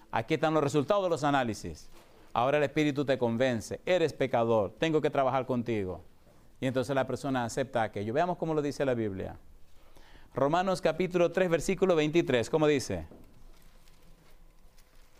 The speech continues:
Romanos tres veintitrés. "Por cuanto todos pecaron", ¿qué cosa?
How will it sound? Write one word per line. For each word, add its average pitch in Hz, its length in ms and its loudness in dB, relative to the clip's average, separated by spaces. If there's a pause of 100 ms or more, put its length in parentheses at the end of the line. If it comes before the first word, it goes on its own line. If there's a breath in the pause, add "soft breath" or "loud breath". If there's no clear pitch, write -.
(360 soft breath)
Romanos 175 680 0
tres 147 280 2
veintitrés. 123 880 -2 (2500 soft breath)
"Por 135 240 2
cuanto 143 560 0
todos 185 640 0
pecaron", 143 680 0
¿qué 135 120 -8
cosa? 110 460 -2